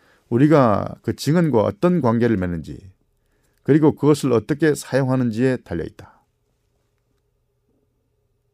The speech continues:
증언 자체는 렌즈나 망원경, 곧 그것을 통해 다른 것을 보게 하는 렌즈이지만 거룩한 지도자의 손에 의해 적절하게 탑재되고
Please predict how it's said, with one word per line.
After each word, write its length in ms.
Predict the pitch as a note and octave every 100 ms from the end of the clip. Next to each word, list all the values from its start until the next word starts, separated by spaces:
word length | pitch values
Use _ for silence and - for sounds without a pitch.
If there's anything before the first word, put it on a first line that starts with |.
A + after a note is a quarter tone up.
| _ _ _ _ _ _
증언 400 | - C3+ D#3+ F3+
자체는 600 | B2+ A2 - C#3 G#2+ F2
렌즈나 580 | F#2+ B2+ C#3+ D3 C3 G2
망원경, 580 | E2+ G2 C3 C3 F#2 D#2+
곧 240 | - G#2+ _
그것을 440 | B2 C#3 C#3+ C#3+
통해 340 | C#3+ C3+ B2 - _ _ -
다른 300 | A2 C3 C#3+
것을 540 | C#3+ - D3 B2+ G#2+ G#2
보게 260 | - A#2 C#3
하는 380 | A#2 C3+ A#2+ D#2+ _ _ _ _
렌즈이지만 1040 | G#2 G#2 B2+ C3+ C#3+ F2+ F2 F2+ B2+ D#2+ - _ _ _ _ _ _ _
거룩한 680 | - A#2 C#3+ C#3+ D#3+ D3 B2+ A2
지도자의 520 | A#2 C#3 C3+ C3+ B2
손에 300 | - C3 C3
의해 380 | A#2 A2+ A2+ G2 -
적절하게 680 | A#2 - - D3 B2+ C#3 B2+ -
탑재되고 840 | - - - D3+ G#2+ E2 G#2+